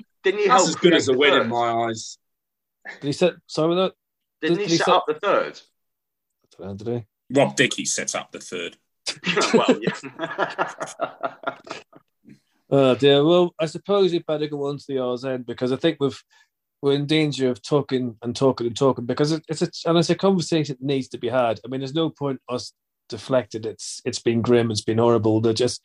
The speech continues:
Speaker 3: I know I keep saying it, but I worry about season tickets for next season, and we, we're gonna have to really pull something out of the bag for next season to get people back in, because youngsters can't keep turning up and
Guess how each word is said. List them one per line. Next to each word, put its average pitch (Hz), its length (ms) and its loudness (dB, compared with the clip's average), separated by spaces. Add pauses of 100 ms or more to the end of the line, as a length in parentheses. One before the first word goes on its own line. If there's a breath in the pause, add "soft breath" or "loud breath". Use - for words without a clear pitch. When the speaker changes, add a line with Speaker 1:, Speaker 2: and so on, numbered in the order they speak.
(440 loud breath)
Speaker 3:
I 135 60 0
know 147 120 6
I - 20 6
keep 135 200 -4
saying 139 180 2
it, 127 60 -2
but 120 100 -2
I - 20 0
worry 143 240 2
about 123 240 -6
season 127 320 -8
tickets 117 240 -6
for - 120 -2
next 123 260 2
season, 107 300 -2
and 107 220 -2
we, 110 140 -8
we're 113 180 -2
gonna 117 180 2
have 113 140 -2
to 113 120 0
really 120 520 2 (760)
pull 127 200 0
something 110 260 -4
out 107 80 -6
of 104 60 -10
the 107 80 -6
bag 110 320 -4
for - 80 -14
next 110 220 -10
season 113 300 -2
to 110 40 -6
get 104 160 -6
people 110 200 -4
back 107 260 -2
in, 117 140 0
because 107 360 0 (640 loud breath)
youngsters 156 600 0
can't 131 360 -6
keep - 260 -10
turning 120 280 0
up 107 160 -2
and 113 120 -2